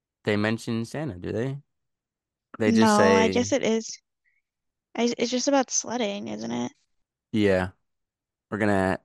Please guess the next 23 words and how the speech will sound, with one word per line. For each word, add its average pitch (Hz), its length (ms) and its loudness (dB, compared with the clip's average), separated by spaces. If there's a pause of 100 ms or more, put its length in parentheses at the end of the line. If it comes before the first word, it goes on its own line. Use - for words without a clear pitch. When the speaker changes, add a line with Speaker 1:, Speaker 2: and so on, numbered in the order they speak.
Speaker 1:
end 104 180 2
things 101 240 2
off 101 240 2
here 98 120 -4
with 92 140 -4
a 87 60 -8
couple 92 360 -6
funny 92 300 -4
jokes. 87 640 -4 (640)
So, - 120 -6
Ms. 101 280 2
Whitney, 90 560 0 (920)
did 101 220 0
you 101 120 2
hear 107 240 4
about 104 260 2
the 92 80 0
man 90 680 -2 (100)
who - 160 -6
stole 82 320 2
an 87 140 2
advent 87 400 0
calendar? 82 600 -4